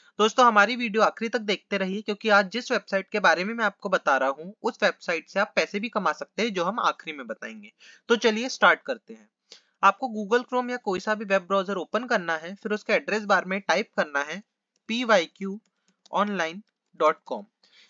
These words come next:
फिर आपको सर्च करना है। फिर आपके सामने एक ऐसा इंटरफेस खुल के आएगा, जिसमें आपको अब सिर्फ स्टेट वाइज लिस्ट पे चले जाना है। देखिए, फिर ये पेज खुल के आएगा, जिसमें अब आपको आपकी स्टेट चूज़ करनी है। तो हम एमपी चूज़ करते हैं, हमने क्लिक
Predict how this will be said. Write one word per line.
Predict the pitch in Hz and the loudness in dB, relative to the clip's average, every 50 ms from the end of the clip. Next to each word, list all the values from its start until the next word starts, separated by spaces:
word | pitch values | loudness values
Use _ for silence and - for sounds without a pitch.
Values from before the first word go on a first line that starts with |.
| _ - | _ 2
फिर | 220 220 | 4 4
आपको | 214 214 - 285 | 4 6 2 0
सर्च | - - 226 208 208 - - | 4 6 6 6 6 4 2
करना | - 180 143 139 123 | 0 0 0 0 -4
है। | 117 123 117 117 _ | -8 -8 -12 -18 _
फिर | _ _ 233 | _ _ 4
आपके | 233 220 220 - 262 | 4 4 4 2 0
सामने | - 262 226 226 247 | 0 2 2 2 -2
एक | 262 - | 0 2
ऐसा | 233 185 - - 233 | 2 2 2 0 -4
इंटरफेस | 233 226 202 220 214 - 233 233 - | -6 -4 -4 -4 -4 -4 -8 -10 -8
खुल | - 240 214 196 | -8 -8 -8 -6
के | - - | -2 0
आएगा, | 196 170 156 147 175 202 | 0 0 2 0 -2 -2
जिसमें | 202 208 214 - - 226 220 | -2 -4 -6 -6 -2 2 2
आपको | 202 190 - _ 214 | 2 2 2 _ 0
अब | 208 208 - | 0 0 0
सिर्फ | - - 262 262 - _ _ _ _ _ _ _ _ _ _ | -4 -8 -8 -8 -8 _ _ _ _ _ _ _ _ _ _
स्टेट | - - - - 226 220 240 247 - | -18 -18 -6 -2 -2 0 0 -2 2
वाइज | 233 226 214 226 208 196 | 2 2 2 2 -2 -6
लिस्ट | 185 175 - - - | -10 -10 -10 -6 -6
पे | 240 254 | -6 -2
चले | - 214 165 143 131 | 0 0 0 0 -2
जाना | 120 107 104 104 107 | -4 -6 -6 -10 -16
है। | - _ _ _ _ _ _ - - - _ _ - | -20 _ _ _ _ _ _ -20 -20 -20 _ _ -4
देखिए, | 208 208 214 208 - 240 262 269 247 254 | -2 -2 -2 -2 -4 -4 -4 -2 -4 -6
फिर | - - 240 233 208 | -6 -6 -6 -4 -4
ये | 202 202 214 | -2 -2 -2
पेज | 226 - 247 247 233 | -2 -2 -4 -6 -6
खुल | - - 233 214 | -4 -4 -4 -4
के | 196 - 208 | -2 -2 0
आएगा, | 190 170 165 180 208 | 0 2 2 0 -2
जिसमें | 196 202 196 - - 233 | -2 -4 -6 -6 -4 -4
अब | 233 208 | 2 2
आपको | 208 180 - _ - 214 | 2 2 2 _ 2 2
आपकी | 180 - _ - 247 | 2 2 _ -8 -10
स्टेट | - - - - 202 202 214 - - | -10 -8 -4 -2 0 0 -2 -4 -6
चूज़ | 196 165 151 - | -8 -8 -8 -8
करनी | - - 135 120 123 120 117 127 | -8 -8 -8 -8 -8 -14 -14 -14
है। | 120 123 - _ _ | -14 -14 -16 _ _
तो | - 190 | 0 2
हम | 190 208 220 - 185 | 2 2 0 -4 -8
एमपी | 165 160 - - 226 | -8 -8 -8 -10 -10
चूज़ | 214 240 226 220 - | -8 -10 -10 -8 -2
करते | - 196 180 - - | -2 -2 0 0 -2
हैं, | 196 | -2
हमने | 185 185 190 196 | -2 -2 -6 -8
क्लिक | - 220 226 226 | -6 -6 -6 -6